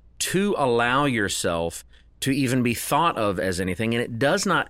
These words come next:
aid your witness with the world to be known by something that isn't true of you. And so, so many people within evangelicalism right now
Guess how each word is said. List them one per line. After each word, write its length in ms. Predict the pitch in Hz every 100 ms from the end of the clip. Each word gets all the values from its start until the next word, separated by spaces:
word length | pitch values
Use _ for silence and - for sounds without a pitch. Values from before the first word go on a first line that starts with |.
| -
aid 360 | 120 143 160 120
your 300 | 120 120 101
witness 520 | 110 139 117 101 -
with 240 | 101 117
the 160 | 92 92
world 680 | 82 85 180 135 71 87 - - - - - -
to 160 | 165
be 180 | 143 139
known 600 | 120 120 165 123 101 101
by 160 | 98 101
something 420 | - 107 95 107
that 180 | 101 -
isn't 340 | 107 98 92
true 360 | - 117 127 101
of 100 | 78
you. 160 | 80
And 80 | 78
so, 120 | -
so 360 | 98 - 156 220
many 240 | 233 208
people 300 | 151 143 123
within 240 | 113 104 104
evangelicalism 920 | 101 95 92 95 107 98 90 85 82
right 160 | 85 87
now 240 | 87 78